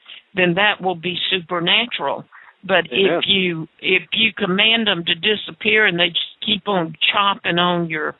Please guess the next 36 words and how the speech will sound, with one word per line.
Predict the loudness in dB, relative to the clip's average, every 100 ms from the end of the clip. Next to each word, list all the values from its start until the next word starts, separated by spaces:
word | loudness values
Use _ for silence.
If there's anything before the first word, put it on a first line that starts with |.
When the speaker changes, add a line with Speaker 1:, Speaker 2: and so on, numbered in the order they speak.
| 0
Speaker 1:
food, | 2 2 -2 -6 -10 _ _ _ _ _ _ -10
you | 0 4
know | 6 4
you | 2 -2
better | 0 0
call | 0 0 0 -2
the | -10
pest | -2 -2 0 -2
man, | 0 0 0 -4 -12 -6 -2
<laughs> | -2 -2 -4 0 0 0 0 -2 0 -2 -2 -6 -4
'cause | -2 0
those | 2 0 0
are | -2
real. | -2 0 2 2 -2 -12 -20 -20 -20 -6
But | 0 2 0 _ -20 -4
in | 0 2 0
the | -4 -2
Bible, | 0 2 0 -2 -10 -12 -16 _ _ -14
you | -12 -10 -4
see, | -2 0 -2 _ _ -20 -20 -12
those | 0 2 2 -2
kind | -2 0 0
of | -4 -2
things | 0 2 0 -2 -6 -10 -4
are | -2
shown | 0 2 4 2 2
over | -2 -4 -2
in | 0 0
the | -2
book | -2 -2 -2
of | -4
Revelation, | 0 0 0 0 2 2 0 -4
for | -4 0 0
instance, | 0 -2 -2 -2 0
and | 0
they're | 2 0